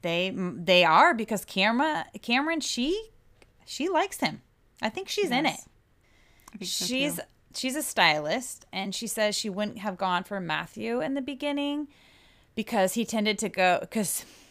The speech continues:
Speaker 1: she would not have gone for Matthew in the beginning because she tended to go for the frat boys. But we, you and I have been saying this whole time, he is a frat boy-ish type
Speaker 2: Mm-hmm.
Speaker 1: of person.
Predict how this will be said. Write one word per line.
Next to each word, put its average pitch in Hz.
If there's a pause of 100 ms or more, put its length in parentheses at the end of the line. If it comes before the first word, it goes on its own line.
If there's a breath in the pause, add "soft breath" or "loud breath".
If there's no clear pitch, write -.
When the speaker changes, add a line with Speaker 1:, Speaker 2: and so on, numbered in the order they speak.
(220 soft breath)
Speaker 1:
she -
would 233
not 240
have 233
gone 202
for 220
Matthew 190
in 202
the 185
beginning 180
because 190
she 185
tended 226
to 196
go 156
for 147 (120)
the -
frat -
boys. 143 (340 loud breath)
But 233
we, 269
you 311
and 320
I 269
have 254
been 233
saying 233
this 202
whole 214
time, 196
he 190
is 190
a 180
frat 170
boy-ish 165
type 214
Speaker 2:
Mm-hmm. 233
Speaker 1:
of -
person. 101